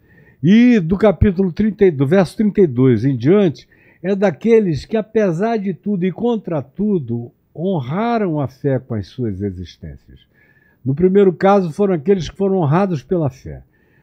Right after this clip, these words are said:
No segundo caso, são aqueles que honraram a fé contra tudo e contra todos. Aí diz, dentre as coisas que se diz, diz,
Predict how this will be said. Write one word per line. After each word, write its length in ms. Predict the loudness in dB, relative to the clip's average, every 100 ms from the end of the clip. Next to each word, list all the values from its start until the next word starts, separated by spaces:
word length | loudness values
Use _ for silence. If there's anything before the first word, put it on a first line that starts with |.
| _ -6
No 140 | -4
segundo 460 | -4 -6 -4 -2 -2
caso, 340 | 0 -2 -2
são 120 | -6 -6
aqueles 360 | -2 -2 -4
que 140 | -6 -6
honraram 580 | -6 -6 -6 -6 -6
a 80 | -6
fé 240 | -6 -6 -6
contra 420 | -6 -8 -6 -8
tudo 280 | -8 -10 -8
e 40 |
contra 360 | -10 -10 -8 -10
todos. 380 | -10 -10 -8 -6
Aí 180 | -4
diz, 380 | -4 -4 -6 -6 _ _ _ _
dentre 540 | -8 2 2 2 0 -2
as 200 | -2 -6
coisas 720 | 0 2 4 2 -2 -10 -12
que 140 | -14
se 180 | -10 -8
diz, 340 | -6 -6 -6 -6
diz, 340 | -4 -6